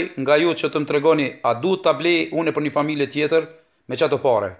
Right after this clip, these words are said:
Në qoftë se më thoj njëzet vet, po, atëherë unë më njerë jep urdhër Gazmen e Shalës edhe Gazmen Tajirit me bli. Po. Po, Lelezi, përshëndetje, u krye.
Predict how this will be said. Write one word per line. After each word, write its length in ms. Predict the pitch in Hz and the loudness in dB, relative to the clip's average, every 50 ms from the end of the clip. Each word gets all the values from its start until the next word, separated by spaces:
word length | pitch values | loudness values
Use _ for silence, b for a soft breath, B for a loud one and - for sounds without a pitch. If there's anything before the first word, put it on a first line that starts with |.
| _ _ _ _ _ _ _ _ _ _ _ _ _ _ - | _ _ _ _ _ _ _ _ _ _ _ _ _ _ -12
Në 120 | 123 123 117 | -10 -6 -2
qoftë 200 | - 180 156 - | -2 -2 0 0
se 100 | 175 165 | 0 -2
më 80 | 151 - | -2 0
thoj 120 | - 175 160 156 | 0 0 0 0
njëzet 340 | 160 151 143 170 160 135 151 | -2 0 2 0 2 2 2
vet, 220 | 175 170 - - - | 2 2 0 0 -2
po, 180 | 165 175 175 165 147 | 0 2 4 4 4
atëherë 260 | 131 160 156 156 156 151 | 4 4 2 4 2 2
unë 160 | 151 156 156 | 0 -2 -2
më 80 | 165 160 | -2 0
njerë 260 | 156 156 156 151 151 | 2 2 2 2 2
jep 180 | 151 151 - 160 | 2 2 2 0
urdhër 240 | 151 147 147 156 143 135 | -2 0 0 0 0 0
Gazmen 340 | 139 127 131 147 143 135 117 - - _ _ - - - - | 0 0 0 0 -2 -2 -2 -8 -16 _ _ -20 -20 -18 -10
e 120 | - 135 117 | -8 -6 -4
Shalës 440 | - 135 135 147 160 160 151 - - | 0 0 2 2 2 0 -2 -2 -2
edhe 180 | 131 131 135 127 131 | -2 -2 -2 -2 -2
Gazmen 360 | 135 120 123 147 143 135 123 123 | -2 -2 -2 -2 -4 -4 -4 -2
Tajirit 420 | - 127 131 143 151 156 147 147 135 | -2 -2 -2 -2 -2 -4 -4 -6 -8
me 80 | 127 117 | -8 -6
bli. 180 | 120 120 113 113 110 95 - _ _ _ _ _ _ _ _ _ _ _ _ _ _ _ _ _ _ _ _ | -8 -8 -8 -8 -10 -12 -16 _ _ _ _ _ _ _ _ _ _ _ _ _ _ _ _ _ _ _ _
Po. 140 | - 120 110 - - - _ _ _ _ _ _ _ _ _ _ _ _ _ _ _ _ _ _ _ | -4 -4 -4 -4 -8 -16 _ _ _ _ _ _ _ _ _ _ _ _ _ _ _ _ _ _ _
Po, 140 | - 156 156 | -4 -2 0
Lelezi, 400 | 151 151 147 151 156 143 127 139 | 0 0 0 0 -2 -2 -2 -2
përshëndetje, 480 | 131 139 - - 135 127 131 117 131 139 | -4 -4 -4 -4 -4 -4 -4 -2 -2 -4
u 60 | 131 - | -2 -2
krye. 320 | 156 143 131 120 117 | -2 -2 -2 -4 -6